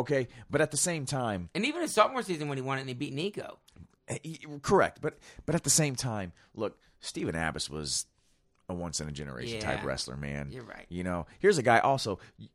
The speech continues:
Speaker 1: people also forget about this, and cor-, somebody correct me if I'm wrong, but he went out, he took that silver medal at the two thousand and four Olympics. He then came back after an M M A career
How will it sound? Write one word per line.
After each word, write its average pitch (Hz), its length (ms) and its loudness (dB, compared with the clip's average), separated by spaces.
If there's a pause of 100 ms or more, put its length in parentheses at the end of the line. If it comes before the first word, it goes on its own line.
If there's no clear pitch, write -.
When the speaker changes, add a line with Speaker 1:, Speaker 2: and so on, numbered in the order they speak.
(140)
Speaker 1:
people - 260 -2
also 139 240 2
forget 107 300 -4
about 95 280 0
this, 85 160 -2
and 98 200 -6 (320)
cor-, - 240 -8
somebody 196 360 4
correct 135 400 -4
me 123 100 -10
if 113 100 -12
I'm 101 200 -8
wrong, 107 260 -4
but 82 220 -4 (300)
he 151 140 -8
went 196 220 -2
out, 127 240 -4 (100)
he 147 140 -6
took - 220 -4
that - 140 -2
silver 147 380 2
medal 127 240 0
at 98 60 -4
the 104 80 -8
two - 140 -8
thousand 110 280 2
and 90 80 -6
four 101 220 0
Olympics. 117 440 -4 (200)
He 175 160 -2
then 208 280 4
came 165 300 0
back 156 380 4
after 143 500 2 (100)
an 117 140 -4
M 120 80 -2
M 113 80 -4
A 151 120 4
career 107 360 -2